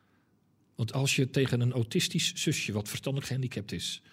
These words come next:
als je een minuut te laat bent, is ze helemaal van slag. En ik was een uur te laat. Ze zou op het schoolplein staan wachten, niet wetend wat te doen. En in paniek. Ik kom aan,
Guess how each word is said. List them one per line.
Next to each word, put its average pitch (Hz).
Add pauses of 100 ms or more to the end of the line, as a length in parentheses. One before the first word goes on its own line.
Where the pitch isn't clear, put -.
(1200)
als -
je 123
een 117
minuut 135
te 175
laat 156
bent, 101 (580)
is -
ze -
helemaal 135
van -
slag. - (1300)
En 123
ik 117
was -
een 104
uur 135 (180)
te -
laat. 80 (200)
Ze -
zou 135
op 123
het 127
schoolplein 135
staan 110
wachten, - (520)
niet 127
wetend 127
wat 117
te 104
doen. 101 (1500)
En 110
in 107
paniek. 90 (460)
Ik 113
kom 143
aan, 156